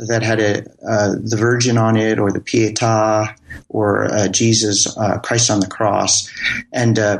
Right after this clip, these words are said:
both Europeans and Japanese were forced to step on this to demonstrate that they were not Christian. This was something the Dutch did with great pleasure because they were Protestants and did not mind stepping on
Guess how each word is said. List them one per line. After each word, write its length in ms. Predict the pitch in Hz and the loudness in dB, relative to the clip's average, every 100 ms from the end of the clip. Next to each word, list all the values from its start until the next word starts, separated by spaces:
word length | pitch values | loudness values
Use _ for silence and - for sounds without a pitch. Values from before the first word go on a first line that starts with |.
| - | -2
both 360 | 131 139 - - | 0 0 -2 -2
Europeans 560 | 135 131 - 127 113 | 0 0 0 0 0
and 440 | - 131 165 165 - _ | 0 0 0 -2 -6 _
Japanese 680 | 147 123 120 123 123 110 - | -2 0 0 0 2 2 0
were 80 | 110 | -2
forced 400 | - 127 123 - | 0 0 0 0
to 60 | |
step 280 | 127 147 156 | -2 -2 -2
on 140 | 143 117 | -2 2
this 220 | 113 113 | 2 0
to 80 | 107 | -2
demonstrate 560 | 120 120 120 - 107 | 0 2 0 0 0
that 140 | 107 101 | -2 -2
they 100 | 107 | 0
were 140 | 104 | 2
not 260 | 104 101 - | 2 0 -2
Christian. 580 | - 110 - - - 117 - - | -2 0 0 0 -4 -6 -10 -4
This 180 | 131 110 | -2 0
was 100 | - | 2
something 280 | 110 110 | 0 0
the 80 | 98 | -2
Dutch 260 | 95 110 - | 0 -2 0
did 140 | 107 | 0
with 160 | 104 98 | 0 0
great 240 | 104 90 | -2 -2
pleasure 340 | - 147 143 104 | -2 -2 0 -2
because 320 | - 107 - | -4 -4 0
they 80 | 101 | 0
were 100 | 95 | -2
Protestants 720 | - 113 107 - 95 113 - | -2 -2 0 -2 -2 0 0
and 100 | 90 | 0
did 140 | 92 | 0
not 220 | 104 - | 0 0
mind 260 | 101 101 98 | 0 2 0
stepping 380 | - 104 98 98 | 0 -2 0 0
on 260 | 92 92 | 0 -2